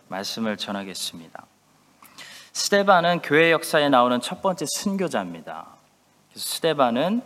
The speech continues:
어, 죽음의 모델, 아, 그리스도인들의 죽음의 모델이 된다고 할 수 있습니다.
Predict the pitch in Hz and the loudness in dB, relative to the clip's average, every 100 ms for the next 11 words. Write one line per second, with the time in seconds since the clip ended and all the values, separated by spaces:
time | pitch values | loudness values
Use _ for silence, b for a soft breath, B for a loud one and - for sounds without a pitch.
0 | B B B B - 87 - - 139 151 | B B B B -18 -14 -8 -6 -4 -4
1 | 160 156 131 95 101 92 82 80 _ _ | -2 0 -2 -4 -6 -8 -10 -16 _ _
2 | _ - 90 - - 131 127 - 131 117 | _ -20 -20 -18 -6 -4 -4 -2 -2 0
3 | 107 110 - - 135 147 143 113 104 104 | 0 -2 -4 -8 -4 -2 -2 -2 -2 -4
4 | 92 87 85 - 113 117 107 98 101 113 | -4 -8 -12 -12 -12 -8 -6 -6 -6 -10
5 | 160 - 110 - 92 85 - | -10 -10 -10 -10 -10 -14 -18